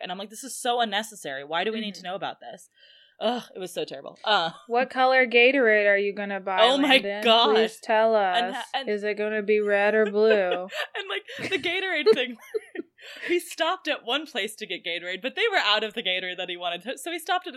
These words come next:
Speaker 1: I'm like, "Why would you?
Speaker 2: <laughs>
Speaker 1: That adds nothing. Just have them have the Gatorade that he wants."
Speaker 2: She had to
Speaker 1: It's
Speaker 2: reach her word count for the chapter, or
Speaker 1: Right,
Speaker 2: else her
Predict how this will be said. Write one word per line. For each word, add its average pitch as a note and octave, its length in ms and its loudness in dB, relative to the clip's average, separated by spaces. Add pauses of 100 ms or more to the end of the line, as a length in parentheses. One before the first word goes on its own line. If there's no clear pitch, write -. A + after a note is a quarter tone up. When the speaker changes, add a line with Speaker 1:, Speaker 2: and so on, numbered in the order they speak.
(120)
Speaker 1:
I'm D#4+ 140 -6
like, E4 140 -8 (380)
"Why D4+ 300 4
would G#4 180 -2
you? G#4 160 4
Speaker 2:
<laughs> C4 320 8
Speaker 1:
That E4 180 6
adds F4 280 4
nothing. D#4+ 460 0
Just C#4 180 -6
have D#4+ 300 2
them D#4 160 0
have D4+ 300 -2
the C#4 80 -4
Gatorade C4+ 520 0
that A3 220 -2
he C4+ 100 -6
wants." - 580 -8 (640)
Speaker 2:
She B3 200 4
had D4+ 240 12
to D4+ 60 6
Speaker 1:
It's C#4+ 80 4
Speaker 2:
reach D4+ 180 8
her C4+ 120 8
word A#3+ 300 8
count A3+ 260 2
for A3 120 2
the G3+ 100 -2
chapter, G3+ 520 6
or F#3 40 0
Speaker 1:
Right, G#3 280 8
Speaker 2:
else - 80 -12
her B3 260 6